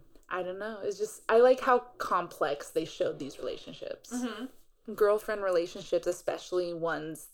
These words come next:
Speaker 1: that long, are very complex, and there's
Speaker 2: Yeah.
Speaker 1: so much to it, so many layers, especially as they grow up. And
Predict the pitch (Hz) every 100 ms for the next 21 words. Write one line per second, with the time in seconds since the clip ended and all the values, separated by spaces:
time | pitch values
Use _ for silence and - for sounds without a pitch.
0 | _ _ 185 170 - 170 160 165 185 180
1 | 170 170 _ _ - 185 175 156 185 196
2 | 202 202 196 - _ - - 180 - 302
3 | - - - 175 175 175 180 170 190 190
4 | 180 - - 196 151 185 196 214 170 156
5 | 151 160 165 - - 175 - 185 180 165
6 | 160 165 160 170 160 165 160 175 175 175
7 | 165 165